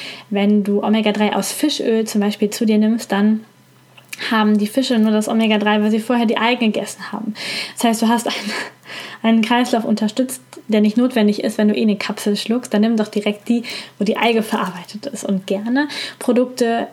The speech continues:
die nicht aus dem herkömmlichen Meer sind, sondern wo Algen speziell hergestellt, gezüchtet werden.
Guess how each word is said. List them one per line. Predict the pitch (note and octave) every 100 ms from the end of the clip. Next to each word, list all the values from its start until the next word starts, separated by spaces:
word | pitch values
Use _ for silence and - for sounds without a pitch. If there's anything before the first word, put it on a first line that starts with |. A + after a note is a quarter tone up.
| -
die | G3 G#3+
nicht | G#3+ A3 C#4+ - -
aus | G#3+
dem | G#3+ G#3
herkömmlichen | G3+ A3+ A3 A3 G#3+ G#3 G3+ G3 G3+
Meer | G#3+ B3+ B3+
sind, | F#3 G#3 A#3+
sondern | G#3+ G3+ G3+
wo | F#3+
Algen | - G3 A3 A3
speziell | - - G3+ - A3 A3+
hergestellt, | A3+ G#3+ G3+ G#3 G3+ G#3 G#3
gezüchtet | G#3 G3+ C#4 C4+ G#3 F#3+
werden. | F#3+ F#3+ A3